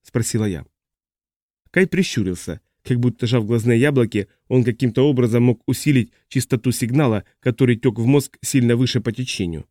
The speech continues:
"Наросты какие-то". "Может, апгрейды?"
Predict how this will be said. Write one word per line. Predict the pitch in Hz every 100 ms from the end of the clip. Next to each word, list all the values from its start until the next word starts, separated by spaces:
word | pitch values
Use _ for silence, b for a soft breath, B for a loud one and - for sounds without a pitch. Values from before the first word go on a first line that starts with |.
| _ _ _ _ _ _ _ -
"Наросты | 107 120 - 110
какие-то". | 101 - 85 - 69 - _ _ _ _ _
"Может, | 202 208 196
апгрейды?" | 160 175 175 98